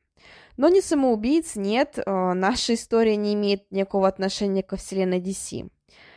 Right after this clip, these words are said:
Сегодня мы поговорим об отряде семьсот тридцать один,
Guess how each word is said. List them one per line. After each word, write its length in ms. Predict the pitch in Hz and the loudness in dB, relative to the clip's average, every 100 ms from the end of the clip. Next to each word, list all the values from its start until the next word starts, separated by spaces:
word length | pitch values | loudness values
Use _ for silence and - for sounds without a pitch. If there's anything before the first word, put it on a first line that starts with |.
| - _ | -20 _
Сегодня 680 | - - 196 190 233 285 285 | -12 0 2 6 6 6 2
мы 180 | 247 202 | 2 0
поговорим 680 | 196 185 185 175 185 247 247 | -2 -4 -2 0 0 -2 -4
об 200 | - 180 | -8 -2
отряде 580 | 175 - 185 202 208 190 | -4 -2 0 2 0 -6
семьсот 680 | - - 185 180 - 185 185 | -8 -12 -8 -8 2 2 2
тридцать 460 | - 175 - - - | -8 -10 -10 -14 -8
один, 480 | 190 185 180 143 | -4 -4 -4 -6